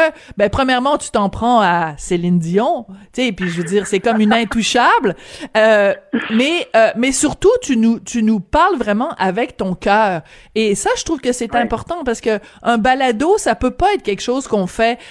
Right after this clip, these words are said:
Speaker 1: en se tenant à distance de, de notre sujet. Il faut qu'on,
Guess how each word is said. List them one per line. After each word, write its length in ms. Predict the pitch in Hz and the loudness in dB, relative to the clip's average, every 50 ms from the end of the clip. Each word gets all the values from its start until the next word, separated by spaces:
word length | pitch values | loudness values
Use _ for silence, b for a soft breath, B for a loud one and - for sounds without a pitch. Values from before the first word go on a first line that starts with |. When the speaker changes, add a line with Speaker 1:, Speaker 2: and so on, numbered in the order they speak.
| B B | B B
Speaker 1:
en 120 | - 175 202 | -2 -2 -2
se 100 | - - | -2 -2
tenant 280 | - 226 214 208 226 240 | 0 0 0 2 2 2
à 120 | 233 214 | 0 0
distance 680 | 196 170 175 180 - - - 208 208 214 226 233 269 196 | 0 -2 -6 -10 -10 -6 -4 -2 -2 -2 -2 -2 -4 -2
de, 220 | 185 180 160 123 | -2 -2 -2 -2
de 180 | 175 170 185 185 | -2 -2 -2 -2
notre 220 | 185 190 190 180 | 0 -2 -4 -4
sujet. 380 | - - 196 185 165 202 202 208 | -6 -8 -8 -4 -2 -2 -2 -2
Il 60 | 202 | -2
faut 180 | - - 320 370 | -2 -2 -2 0
qu'on, 280 | - 311 233 208 190 | 2 2 2 2 2